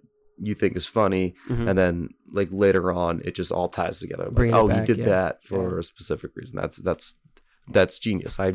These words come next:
Speaker 1: I, I can't think anything through
Speaker 2: Yeah.
Speaker 1: that, that farther down the road. <laughs> It's awesome.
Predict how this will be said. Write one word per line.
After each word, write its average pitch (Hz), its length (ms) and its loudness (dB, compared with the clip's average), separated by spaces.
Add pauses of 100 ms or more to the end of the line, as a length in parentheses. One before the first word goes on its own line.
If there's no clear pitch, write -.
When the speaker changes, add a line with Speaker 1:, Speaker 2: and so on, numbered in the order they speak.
(120)
Speaker 1:
I, 92 300 2
I 104 240 4
can't 95 280 0
think 104 180 0
anything - 400 -4 (300)
through 98 160 2
Speaker 2:
Yeah. 85 60 0
Speaker 1:
that, 92 360 -2
that 78 160 -4
farther 87 500 -4
down 87 200 -4
the 87 80 -8
road. 92 320 -2
<laughs> - 40 -16
It's - 140 -4
awesome. - 300 -6